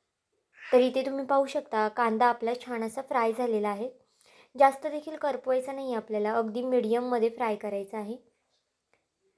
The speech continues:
कांदा फ्राय झाला की त्यामध्ये इथे मी भरपूर अशी कोथिंबीर घालून घेतलेली आहे. या रेसिपीसाठी शक्यतो कोथिंबीरचा वापर हा जास्तच करायचा.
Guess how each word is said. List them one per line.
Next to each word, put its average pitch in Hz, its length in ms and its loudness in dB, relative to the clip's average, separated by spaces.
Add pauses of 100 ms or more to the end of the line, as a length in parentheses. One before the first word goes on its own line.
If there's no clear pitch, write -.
कांदा 247 300 6
फ्राय 262 320 2
झाला 254 240 2
की 226 140 -6
त्यामध्ये 247 420 2
इथे 233 160 -2
मी 214 180 -6 (580)
भरपूर 247 340 -4
अशी 269 240 2
कोथिंबीर 254 540 -2
घालून 226 280 -2
घेतलेली 214 380 -6
आहे. 208 180 -4 (1400)
या 226 220 8
रेसिपीसाठी 247 800 -6
शक्यतो 262 400 -10
कोथिंबीरचा 254 640 -4
वापर 233 300 -2
हा 226 200 -4
जास्तच 226 460 -2
करायचा. 214 460 -4